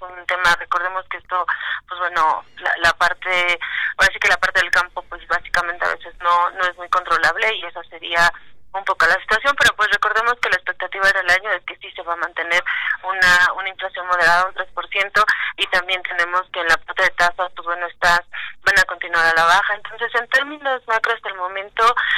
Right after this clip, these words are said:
creo que las expectativas permanecen positivas, que es algo que de lo que nosotros, este, queremos valernos, eh,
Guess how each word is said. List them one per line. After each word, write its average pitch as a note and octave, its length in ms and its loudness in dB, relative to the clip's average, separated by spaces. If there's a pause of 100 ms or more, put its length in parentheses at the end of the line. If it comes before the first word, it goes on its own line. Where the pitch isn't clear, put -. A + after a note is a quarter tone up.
(140)
creo G3 340 2
que G3+ 140 -6
las F3+ 180 0
expectativas F#3+ 640 -6
permanecen F3 520 -6
positivas, G3 580 -2 (460)
que F#3+ 120 2
es F#3 160 -2
algo F3 340 2
que E3+ 280 -4
de E3 120 -2
lo E3+ 80 0
que - 160 -6
nosotros, F3+ 460 -4 (260)
este, D#3+ 220 -12
queremos F#3+ 400 4
valernos, F3 500 -2 (520)
eh, E3+ 280 0